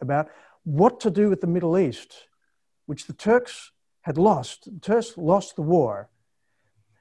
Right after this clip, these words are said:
So the Allied powers suddenly had control of this massive area, which for them was strategically very important.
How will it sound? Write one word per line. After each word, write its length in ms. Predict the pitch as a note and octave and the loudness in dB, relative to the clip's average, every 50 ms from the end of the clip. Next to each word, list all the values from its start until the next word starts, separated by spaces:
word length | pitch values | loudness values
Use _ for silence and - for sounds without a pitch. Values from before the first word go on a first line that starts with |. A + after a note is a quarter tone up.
| _ _ _ | _ _ _
So 220 | - - F3+ F3 | -4 0 2 4
the 140 | E3 F3 - | 4 4 4
Allied 360 | A3+ B3 C4+ A3+ F#3 D#3+ - | 6 6 6 6 6 4 2
powers 640 | - D3 D3+ C3+ A#2+ A#2 B2 D3 F3 F3 - - - | -2 -4 -2 -2 -2 -2 -2 -2 -4 -6 -8 -16 -20
suddenly 440 | - - - - G#3+ A3 A3 F#3 E3 | -18 -6 0 2 2 4 4 2 2
had 180 | D#3 D#3+ C#3+ - | 2 0 -2 -4
control 540 | - C#3+ B2+ - - - F3 E3+ D#3+ C#3+ C3+ | -8 -12 -12 -10 -4 -2 0 0 2 0 -2
of 100 | - - | -4 -6
this 200 | - B2 - - | -8 -8 -6 -4
massive 460 | C#3+ D3+ F3+ G3 - - - B2 - - | 0 0 0 0 0 -4 -8 -8 -6 -4
area, 340 | D#3 C#3+ C3 B2 B2 D3 | -4 -2 -2 -2 -2 -2
which 240 | E3+ D#3+ D3 C#3+ - | -2 -2 -4 -6 -6
for 140 | - - D3 | -4 -2 0
them 200 | D3 D3 C#3+ C#3 | 0 0 0 0
was 160 | C3 B2 A#2 | -2 -4 -4
strategically 1080 | - - - E3 - _ - - G3 G#3 F#3 D3+ D3+ C3+ - - B2 A#2+ A#2 A#2 - - | -6 -10 -12 -14 -14 _ -6 -4 -2 -2 -2 -2 -6 -8 -8 -8 -8 -6 -6 -8 -8 -10
very 400 | D3+ A#2+ A2+ C#3+ C#3+ D3+ D3 C3 | -8 -6 -2 -2 0 0 0 -2
important. 720 | B2 A#2 A2+ - - B2 A#2+ C#3 - F3 E3+ E3+ - - | -4 -6 -8 -10 -10 -10 -10 -8 -8 -10 -10 -10 -14 -20